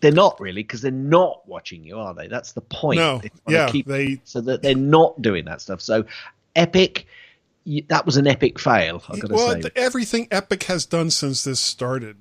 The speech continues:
Speaker 2: has been kind of a fail. And the fact that, that Timmy, Timmy
Speaker 1: Hi,
Speaker 2: just
Speaker 1: Timmy.
Speaker 2: won't let it go. It, all he's really doing is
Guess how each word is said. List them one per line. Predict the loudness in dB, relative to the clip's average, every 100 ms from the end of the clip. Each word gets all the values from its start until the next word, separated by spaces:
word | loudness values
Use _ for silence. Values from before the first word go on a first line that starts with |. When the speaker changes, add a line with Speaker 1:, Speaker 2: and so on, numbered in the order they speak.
| _ -12
Speaker 2:
has | -12 -12
been | -16 -16 -18 -14
kind | -14 -14
of | -16
a | -18
fail. | -18 -20 -20 _ _ _ _ _ _ _
And | -6 -6 -6 -8 -8
the | -8
fact | 0 0 0 -2
that, | -4 -4
that | -8 -10 -10 -4
Timmy, | 0 2 0 -2 _ _
Timmy | 0 2 0 -2 -8 _ _ _ _ _ _ -4
Speaker 1:
Hi, | 2
Speaker 2:
just | 2 2 -2
Speaker 1:
Timmy. | -2 0
Speaker 2:
won't | 2 0 -2 -6
let | -2 0 -2
it | -2
go. | 0 0 -2 -10 _
It, | -8 -8 -14 _ _ _ 2
all | 6 6 6
he's | 2 0
really | 0 2 0
doing | 0 0 0 0 -2 -8 _ _ _ _ _ _ -4
is | -2 0 -4